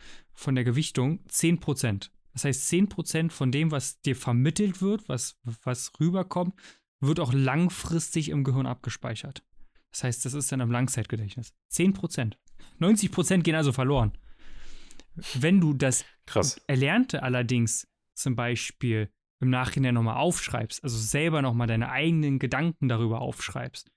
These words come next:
Speaker 1: oder darüber sprichst und natürlich das Beste ist,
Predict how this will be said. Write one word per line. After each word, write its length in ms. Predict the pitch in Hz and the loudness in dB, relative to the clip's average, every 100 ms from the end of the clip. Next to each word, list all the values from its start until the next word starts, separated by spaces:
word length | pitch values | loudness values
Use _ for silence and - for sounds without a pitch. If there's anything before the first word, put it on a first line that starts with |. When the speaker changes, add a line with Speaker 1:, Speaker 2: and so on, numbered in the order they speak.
| _ - - | _ -20 -4
Speaker 1:
oder 140 | 143 127 | 0 2
darüber 320 | 123 117 110 | 2 0 -2
sprichst 800 | - - 139 165 196 - - - _ _ _ _ _ _ - | -4 -6 -2 0 0 -2 -8 -20 _ _ _ _ _ _ -10
und 140 | 117 | -4
natürlich 340 | 113 - 165 - | -4 0 0 0
das 160 | - | -2
Beste 320 | - 170 - | -2 -2 -4
ist, 360 | - 165 - | -4 -4 -4